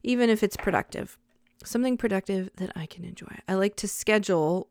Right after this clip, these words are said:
like, loosely. I use that term loosely. I like to schedule that for my first day back after a trip. Having,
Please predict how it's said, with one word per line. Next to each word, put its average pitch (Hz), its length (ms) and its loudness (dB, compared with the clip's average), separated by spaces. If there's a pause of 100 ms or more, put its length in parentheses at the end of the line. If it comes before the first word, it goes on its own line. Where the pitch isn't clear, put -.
(120)
like, - 300 -8
loosely. 175 560 -4
I 180 40 -2
use 180 140 -2
that 170 140 -4
term 175 200 -6
loosely. - 280 -8
I - 20 -8
like 196 160 -4
to 208 100 2
schedule 233 400 0
that 156 300 -2 (540)
for 170 500 0
my 180 80 0
first 175 300 -2
day 165 80 -2
back - 260 -6
after - 300 -8
a - 40 -6
trip. - 360 -10 (560)
Having, 254 640 4